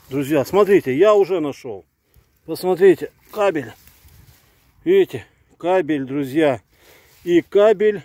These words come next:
в алюминии. Кабель в алюминии, друзья мои. Опа.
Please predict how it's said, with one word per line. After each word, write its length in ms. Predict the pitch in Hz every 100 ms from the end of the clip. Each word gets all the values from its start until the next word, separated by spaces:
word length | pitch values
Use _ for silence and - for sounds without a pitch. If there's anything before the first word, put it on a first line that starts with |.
| _
в 160 | 113 139
алюминии. 1120 | 185 185 160 165 160 165 160 156 139 113 101 _ _ _ _ _ _ _ _ _ _ _
Кабель 320 | 165 180 175
в 80 | 147
алюминии, 540 | 165 165 139 123 117 107 98
друзья 220 | 120 123
мои. 280 | 120 117 113 _ _ _ _ _ _ _ _ _ -
Опа. 480 | 165 - 131 107